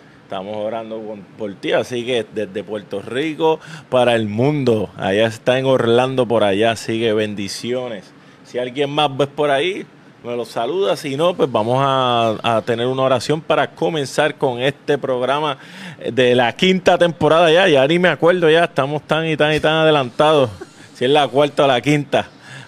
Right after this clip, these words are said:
Así que temporada desde otro punto de vista. Así que vamos a pedirle por ahí a Sergio que tenga la oración para que despierte.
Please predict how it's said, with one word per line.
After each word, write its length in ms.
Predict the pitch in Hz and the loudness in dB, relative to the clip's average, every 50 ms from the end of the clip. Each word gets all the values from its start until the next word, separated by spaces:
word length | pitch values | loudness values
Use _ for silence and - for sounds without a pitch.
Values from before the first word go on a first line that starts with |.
| - | -14
Así 360 | - 113 107 - - 127 123 120 | -14 -12 -10 -6 -6 -6 -4 -2
que 520 | 135 131 131 127 120 110 110 104 95 - - - | -2 0 0 0 0 -2 -4 -6 -6 -8 -6 -4
temporada 500 | 147 143 131 - 135 135 139 147 143 135 | -4 -4 -2 -2 0 2 4 4 4 4
desde 240 | 135 127 123 131 | 4 4 4 4
otro 340 | 123 127 135 135 - 147 139 | 4 4 4 4 4 2 2
punto 600 | - - - 143 147 151 147 - - 151 143 139 | 0 0 0 0 2 0 0 0 2 4 4 4
de 160 | 123 107 104 | 4 4 4
vista. 380 | 101 120 120 101 - - 107 95 | 2 2 0 -2 -2 -4 -4 -4
Así 220 | 95 - 120 117 | -4 -6 -8 -8
que 120 | 110 127 120 | -4 -4 -2
vamos 280 | 117 123 156 180 185 | -2 0 0 -2 0
a 40 | 180 190 | 2 2
pedirle 420 | 175 170 175 180 175 170 170 160 | 2 2 2 2 2 2 2 2
por 140 | 151 156 151 | 4 2 4
ahí 60 | 147 | 4
a 100 | 143 127 | 2 2
Sergio 380 | - - 120 143 143 147 135 120 | 2 2 0 2 2 0 -2 -4
que 100 | 117 92 | -6 -8
tenga 240 | 117 113 123 135 | -8 -10 -8 -6
la 60 | 139 143 | -4 -2
oración 320 | 135 127 - 131 131 131 | -2 -2 -2 -2 -6 -4
para 160 | - 123 110 | -4 -2 0
que 80 | 107 104 | 0 0
despierte. 580 | 101 98 - - 120 131 127 - - - - | 0 0 -2 -2 -2 -2 -2 -2 -8 -14 -16